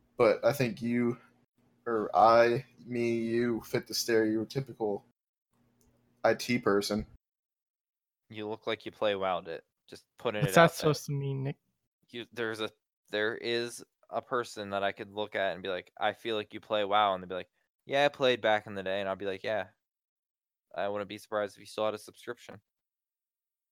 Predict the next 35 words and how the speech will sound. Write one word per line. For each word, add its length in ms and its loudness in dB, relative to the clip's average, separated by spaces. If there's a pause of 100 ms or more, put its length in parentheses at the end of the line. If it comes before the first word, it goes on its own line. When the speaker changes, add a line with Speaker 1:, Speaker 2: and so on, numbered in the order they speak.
(440)
Speaker 3:
See, 260 -14
there's 160 2
also 220 2
a 40 4
lot 240 6
of 60 -18
people 420 0
who, 300 -4 (720)
people 340 2
tell 160 4
me, 80 6
like, 180 6
"Oh, 220 8
well, 100 8
you'd 140 0
be 80 -2
perfect 380 0
friends 300 2
with 160 -8
them." 300 -6 (960)
And 220 4
I 220 2
look 260 2
at 100 -10
them 220 0
and 100 0
I 60 4
make 220 0
the 100 -2
assumption 580 2 (540)
they're 120 2
too 240 4
much 300 2
like 300 -2
me. 240 -4